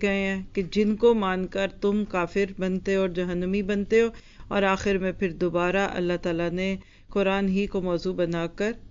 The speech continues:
لوگوں کے تین مختلف انجام کا ذکر ہے۔ آئیے پڑھتے ہیں، بڑے ڈرتے ہوئے دل سے پڑھیے گا، کیونکہ یہ صورت ایسی صورتوں میں سے ہے کہ جس کو پڑھتے وقت اگر ہم نہ ڈرے اور محاسبہ نہ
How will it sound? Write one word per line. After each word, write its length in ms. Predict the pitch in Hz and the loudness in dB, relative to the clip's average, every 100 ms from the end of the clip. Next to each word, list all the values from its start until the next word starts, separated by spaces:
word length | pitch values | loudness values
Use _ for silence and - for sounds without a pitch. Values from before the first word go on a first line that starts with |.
| - - 170 | -18 -14 -2
لوگوں 400 | 185 175 185 175 | 0 0 0 -2
کے 180 | 185 | -2
تین 320 | 175 190 185 180 | -2 -2 -2 -2
مختلف 320 | 175 - 190 | -6 -6 -4
انجام 380 | 190 175 170 170 | -4 -2 -2 -2
کا 180 | 165 180 | -4 -4
ذکر 360 | 160 - 208 214 | -4 -4 -2 -2
ہے۔ 100 | 220 - - - | -4 -10 -20 0
آئیے 260 | 220 233 247 | 2 2 2
پڑھتے 420 | 208 190 - 208 | 0 0 -2 -2
ہیں، 120 | 202 | -2
بڑے 320 | 190 196 202 | -2 0 0
ڈرتے 340 | 175 170 - 190 | 0 -4 -2 -2
ہوئے 140 | 196 | -2
دل 180 | 185 180 | -2 -4
سے 160 | 196 | -4
پڑھیے 380 | 180 185 180 190 180 | -2 -2 0 -2 -2
گا، 120 | 180 - - - - - - | -6 -8 -18 -20 -20 -20 -8
کیونکہ 260 | 202 202 220 | -4 2 2
یہ 220 | 202 208 | 4 4
صورت 420 | 208 196 196 202 | 4 2 2 2
ایسی 300 | 185 185 214 | 0 0 -4
صورتوں 440 | 196 185 170 196 190 | -2 -4 -2 -2 0
میں 140 | 180 | -2
سے 220 | 170 190 | -2 -2
ہے 200 | 185 185 | 0 0
کہ 160 | 190 196 | 0 -4
جس 340 | 165 196 - | -2 -4 -4
کو 160 | - 233 | 0 0
پڑھتے 480 | - 208 185 214 208 165 | 2 -2 2 2 2 2
وقت 280 | 220 247 226 | 0 2 -2
اگر 200 | 202 202 | -2 -2
ہم 200 | 202 196 | 0 0
نہ 200 | 180 180 | 0 -2
ڈرے 380 | 170 165 170 170 165 - - - - - - - | -2 0 0 -2 -4 -16 -20 -20 -20 -20 -12 0
اور 160 | 220 | 2
محاسبہ 600 | 226 208 190 175 - 190 | 2 2 0 0 -2 -2
نہ 120 | 190 | 0